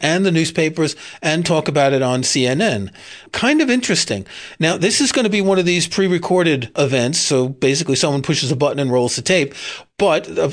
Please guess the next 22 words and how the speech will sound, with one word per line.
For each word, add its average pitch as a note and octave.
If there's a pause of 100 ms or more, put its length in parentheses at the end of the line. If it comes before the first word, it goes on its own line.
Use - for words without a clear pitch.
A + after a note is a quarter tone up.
(100)
there's E3
going G3
to G3+
be F#3
some G#3+
place A3
in F#3
New F#3
York F#3
City D#3
where D3+
they're C#3+
gonna C#3+
be C3+
welcoming C#3+
journalists D3
to -
give D3+
them D3
some C#3
hands-on C#3
time A#2+